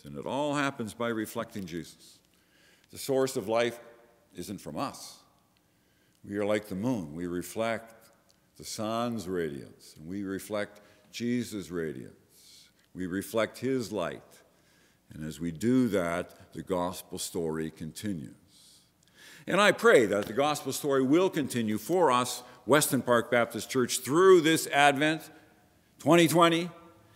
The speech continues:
into the new year, that we might be that life and light and love to others.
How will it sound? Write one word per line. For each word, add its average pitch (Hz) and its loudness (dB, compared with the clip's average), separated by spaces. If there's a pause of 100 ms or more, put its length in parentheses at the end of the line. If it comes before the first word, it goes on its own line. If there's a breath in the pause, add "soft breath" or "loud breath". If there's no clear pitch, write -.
(140)
into 170 6
the 156 4
new 170 6
year, 160 8 (1040 soft breath)
that - -8
we 160 4
might 156 2
be 175 6
that 131 2 (240)
life 143 0 (500)
and 80 -4
light 131 0 (500)
and 82 -4
love 135 2
to 85 -6
others. 131 -2